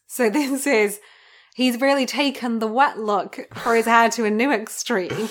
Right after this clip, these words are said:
So it's like when you've just got out the shower and you brush your hair and it sticks to your head. It looks <laughs> terrible. Better to see the facial hair back on.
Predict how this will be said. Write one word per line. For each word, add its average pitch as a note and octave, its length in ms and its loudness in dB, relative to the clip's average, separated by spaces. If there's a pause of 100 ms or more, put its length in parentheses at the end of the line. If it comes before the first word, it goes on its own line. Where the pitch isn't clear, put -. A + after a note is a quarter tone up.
(200)
So C#4+ 160 0
it's D4 180 -2
like D4+ 260 4
when C#4 100 2
you've C4+ 100 0
just C4+ 180 -6
got C#4 100 -2
out A#3+ 160 2
the B3 60 -4
shower F#3 420 0
and F#3+ 140 -4
you G3+ 100 -2
brush G#3+ 260 -4
your A3 100 -4
hair F#3 240 -2
and F3 120 -6
it - 60 -14
sticks - 320 -10
to G3 80 -8
your F#3 120 -6
head. E3 320 -8 (400)
It G#3+ 80 -4
looks A3+ 260 0
<laughs> - 20 -16
terrible. A3+ 840 -2 (960)
Better C#4+ 220 4
to - 60 -12
see D4 120 -2
the C4+ 100 0
facial A#3 340 0
hair F#3+ 180 0
back F#3+ 220 -2
on. A3 280 -2